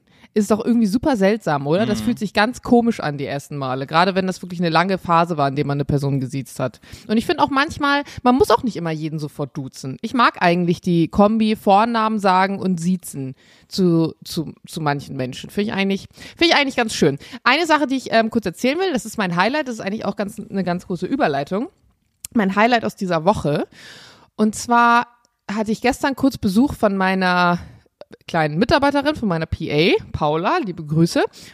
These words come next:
Speaker 1: Und, ähm, es ging darum, dass ich eine Kooperation hatte mit einer Schmuckbrand und dann ka-, ist es manchmal so, also es ist unterschiedlich, manchmal möchten Firmen, dass du ja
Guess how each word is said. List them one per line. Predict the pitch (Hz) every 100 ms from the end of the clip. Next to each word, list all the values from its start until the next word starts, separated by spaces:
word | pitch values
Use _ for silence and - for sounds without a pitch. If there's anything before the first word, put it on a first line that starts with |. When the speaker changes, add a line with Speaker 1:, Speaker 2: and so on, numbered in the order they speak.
| _
Speaker 1:
Und, | - 220 214 214 - -
ähm, | 196 196 196 190
es | - -
ging | 202 190
darum, | 208 269 262 247
dass | 214 185 180 185 - - - _ _
ich | 180 185 175 175 -
eine | 180
Kooperation | - 185 170 - 247 269 262
hatte | 247 233 226
mit | 196 180 -
einer | 165 165 160 156 151 151
Schmuckbrand | - - 294 - - 143 170 277 - -
und | 180 175 170 165 - - - _ _ _ -
dann | 175 170 170 165 - _ _ -
ka-, | 196 -
ist | 196
es | 226
manchmal | 220 226 247 208
so, |
also | 175
es | 175
ist | 165
unterschiedlich, | 269 285 - 240 226
manchmal | 208 202 196
möchten | 185 - 180 175 _ _ _ _ _ _ -
Firmen, | - 202 185 180
dass | 170 -
du |
ja | 170